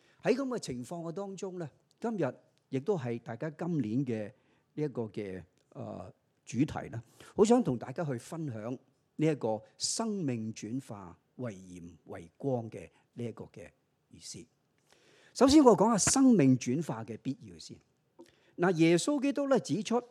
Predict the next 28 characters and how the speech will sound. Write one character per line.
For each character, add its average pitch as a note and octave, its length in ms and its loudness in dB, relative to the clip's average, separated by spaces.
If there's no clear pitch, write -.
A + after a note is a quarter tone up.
基 C4 80 2
督 C#4+ 140 0
徒 A#2+ 280 -2
喺 D#3+ 220 -2
世 F3+ 260 -2
界 E3+ 160 0
上， C#3 400 0
佢 F3 200 0
係 C3 300 -4
光， A3 380 8
係 A#2+ 180 -10
鹽。 G#2+ 340 -12
嗱， B2 160 -10
記 F#3 160 4
住 A#2+ 260 -6
啊， D#2+ 100 -16
聖 G#3+ 260 6
經 B3 200 -2
裏 D#3+ 120 6
邊 B2 180 -2
呢， F#3+ 120 0
冇 D3+ 180 0
話 C3 140 0
你 B2+ 120 -2
要 C3+ 120 2
作 B2+ 220 4
光 D3+ 420 0
作 F#2 280 -8